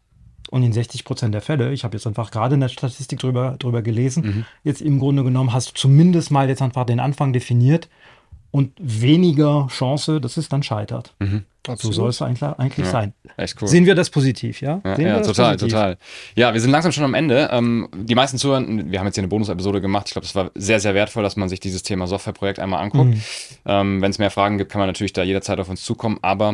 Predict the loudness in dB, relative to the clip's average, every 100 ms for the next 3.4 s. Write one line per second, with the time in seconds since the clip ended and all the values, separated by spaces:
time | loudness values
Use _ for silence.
0 | -4 -8 -4 -4 -4 -6 -6 -4 -4 -4
1 | -6 -4 -4 -4 -6 -2 -4 -2 -6 -8
2 | -6 -4 -2 -2 -4 -4 -4 -6 -6 -4
3 | -2 -2 -2 -2